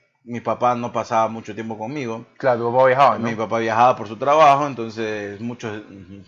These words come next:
Speaker 1: no, creo que la mayoría de los Días del Padre de, de mis treinta años de vida los pasó afuera.
Speaker 2: Pues claro, porque él estaba... Claro, trabajando.
Speaker 1: Entonces no te puedo compartir muchas historias, más que cuando era pequeño uno se le hacía las cartas a los papás y hasta el día de hoy sé que las tienen por ahí guardadas y eso me da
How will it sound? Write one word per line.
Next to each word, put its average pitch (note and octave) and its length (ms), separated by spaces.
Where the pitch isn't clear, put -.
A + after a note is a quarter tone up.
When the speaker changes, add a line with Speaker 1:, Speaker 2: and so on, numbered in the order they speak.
Speaker 1:
no, G2+ 220
creo B2+ 200
que A#2+ 120
la G#2+ 80
mayoría A2 560
de C3 80
los A2+ 120
Días B2 100
del A#2+ 120
Padre B2 320
de, G#2 220
de G#2 260
mis G#2 160
treinta B2+ 280
años B2+ 140
de A#2 60
vida B2+ 300
los G2+ 160
pasó G#2 240
afuera. C#3 480
Speaker 2:
Pues G#2+ 140
claro, A#2+ 300
porque G#2+ 180
él A2 40
estaba... G#2+ 260
Claro, G#2 180
trabajando. G3+ 280
Speaker 1:
Entonces F#3+ 520
no D#3+ 260
te E3+ 100
puedo E3 220
compartir D3 480
muchas D3+ 320
historias, E3+ 460
más C#3 200
que A#2 800
cuando A2+ 220
era B2+ 140
pequeño C3 380
uno A#2 260
se G2+ 100
le G#2+ 60
hacía G#2+ 180
las G2+ 140
cartas A#2 640
a G#2 80
los G2+ 80
papás B2 580
y G2+ 300
hasta - 220
el A2 60
día A2+ 160
de A2+ 140
hoy A#2+ 380
sé A2+ 200
que A#2 120
las A2 160
tienen A2+ 220
por G2+ 140
ahí G#2 80
guardadas B2+ 440
y A2+ 60
eso G#2+ 160
me G#2+ 140
da G#2 380